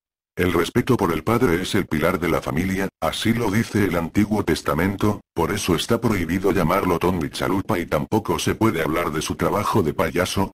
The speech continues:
no hagan preguntas, esperen que él les cuente cuando tenga ganas. Durante su juventud, cuando Hipólito era disparado con un cañón de un extremo a otro de la carpa,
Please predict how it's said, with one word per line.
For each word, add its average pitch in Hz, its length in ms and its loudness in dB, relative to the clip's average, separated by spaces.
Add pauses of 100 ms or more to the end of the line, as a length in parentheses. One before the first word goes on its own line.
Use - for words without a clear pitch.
no 90 260 2
hagan 76 280 -4
preguntas, 101 680 -2 (100)
esperen 85 480 2
que 73 140 2
él 69 180 0
les 78 160 0
cuente 104 340 0
cuando 76 300 0
tenga 98 300 -2
ganas. - 500 -6 (560)
Durante 90 440 0
su - 160 -2
juventud, 82 560 0 (100)
cuando 87 400 2
Hipólito 92 540 2
era 98 180 2
disparado 78 540 0
con 78 160 0
un 87 160 -4
cañón 101 400 2
de 82 80 4
un 95 160 0
extremo 101 480 0
a 87 60 2
otro 104 200 0
de 80 100 -2
la 73 120 -2
carpa, 95 440 0